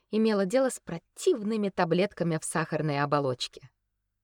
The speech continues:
Пока лекарь и женщина хлопотали над ребенком, девочка наделала побольше следочков, добавляя в них мятное масло, найденное ею во время уборки.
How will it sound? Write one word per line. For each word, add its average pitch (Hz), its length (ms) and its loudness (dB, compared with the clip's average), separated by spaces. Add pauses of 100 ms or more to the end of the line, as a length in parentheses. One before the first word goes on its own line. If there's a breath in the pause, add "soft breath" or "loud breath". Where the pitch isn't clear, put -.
(760)
Пока 165 280 2
лекарь 180 420 4
и 170 100 2
женщина 147 500 0
хлопотали 143 560 -2
над 131 200 -2
ребенком, 147 580 0 (480)
девочка 277 440 2
наделала 233 640 4
побольше 226 520 0
следочков, - 680 -2 (360)
добавляя 226 480 4
в 214 60 -4
них 233 220 -2
мятное 247 420 -2
масло, 185 540 -2 (300 soft breath)
найденное 175 640 2
ею 165 340 2
во 147 140 2
время 147 280 2
уборки. 147 720 -2